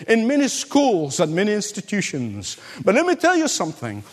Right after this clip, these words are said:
One thousand years before Jesus Christ was born in Bethlehem, God said of Jesus,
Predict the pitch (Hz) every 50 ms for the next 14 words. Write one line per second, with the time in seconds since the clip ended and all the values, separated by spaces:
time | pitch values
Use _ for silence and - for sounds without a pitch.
0 | - - - - - 147 196 320 415 427 427 427 403 320 - 330 392 392 370 370
1 | 370 302 311 359 339 302 320 349 339 294 202 170 156 143 156 185 185 185 220 247
2 | 233 165 175 262 302 294 277 - - - - - 214 269 294 311 277 - - 302
3 | 285 220 196 180 220 262 269 277 277 262 233 170 180 220 208 214 - 185 143 127
4 | 131 135 113 101 104 104 - - - - - - 143 135 165 220 302 330 302 262
5 | 196 - - - 214 190 165 165 151 139 123 180 208 208 202 175 208 220 214 190
6 | - -